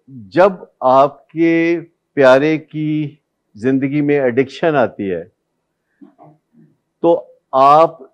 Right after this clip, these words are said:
सीधी, खरी, साफ सुथरी बात उस हालत में कर दें जब कोई ताज़ा वकूआ नहीं हुआ।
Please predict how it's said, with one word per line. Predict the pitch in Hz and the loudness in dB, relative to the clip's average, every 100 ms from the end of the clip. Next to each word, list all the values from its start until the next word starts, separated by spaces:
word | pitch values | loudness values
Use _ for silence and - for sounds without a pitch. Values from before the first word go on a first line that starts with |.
| _ | _
सीधी, | _ - 180 175 185 180 180 _ | _ -8 -6 -6 -8 -8 -12 _
खरी, | 151 139 156 156 - | -6 -4 -4 -6 -10
साफ | - - 139 143 135 | -14 -4 -2 -2 -4
सुथरी | - 139 147 151 | -12 -12 -8 -6
बात | 131 120 120 - - | -2 0 -2 -6 -4
उस | 180 185 143 | -4 -4 -6
हालत | 151 - - 135 | -4 -4 -6 -10
में | 143 139 | -6 -4
कर | 139 123 | -4 -4
दें | 117 131 131 131 _ _ _ 107 | -4 -6 -6 -10 _ _ _ -4
जब | 147 135 | -2 -2
कोई | 165 | -4
ताज़ा | 160 - 143 131 139 156 | -6 -2 0 2 2 -2
वकूआ | 151 - 147 135 | -2 -8 -4 -2
नहीं | 127 120 | 0 -2
हुआ। | 104 87 | -6 -10